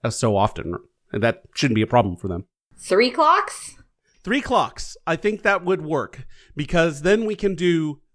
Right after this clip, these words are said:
Speaker 1: three different things, or we can do two different things. We can measure the passage of time in a, uh, in a bag of holding, which I don't know that anyone's really measured. We'd have to
Speaker 2: I did.
Speaker 1: we'd
Speaker 2: I was
Speaker 1: probab-
Speaker 2: there for a minute one time.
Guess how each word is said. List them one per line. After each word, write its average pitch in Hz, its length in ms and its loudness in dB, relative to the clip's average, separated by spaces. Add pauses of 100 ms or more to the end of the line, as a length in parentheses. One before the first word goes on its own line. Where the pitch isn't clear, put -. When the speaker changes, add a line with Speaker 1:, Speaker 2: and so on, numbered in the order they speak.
(140)
Speaker 1:
three 226 220 0
different 214 300 0
things, - 400 -6 (160)
or - 60 -8
we 160 80 -2
can 160 100 -4
do 175 80 -6
two 226 140 0
different 175 300 -2
things. - 240 -16 (280)
We 151 60 -8
can 143 140 4
measure 185 420 2 (240)
the 151 80 -10
passage 196 380 0
of 240 100 -8
time 220 440 0 (120)
in 175 160 4
a, 208 360 0 (640)
uh, 170 540 2 (120)
in 175 160 0
a 196 140 4
bag 196 220 2
of 240 60 -6
holding, 214 420 -2
which 147 140 -2
I 165 80 4
don't 269 180 0
know 285 140 2
that 254 140 2
anyone's 247 400 -4
really 247 160 -2
measured. 247 380 -4 (680)
We'd 196 180 -2
have 220 240 2
to 233 300 2 (360)
Speaker 2:
I 269 200 0
did. 262 240 2
Speaker 1:
we'd 190 100 0
Speaker 2:
I - 120 4
was - 100 4
Speaker 1:
probab- 262 60 0
Speaker 2:
there 285 160 4
for 247 160 2
a 208 60 0
minute 226 340 2
one 170 180 -2
time. 156 440 -4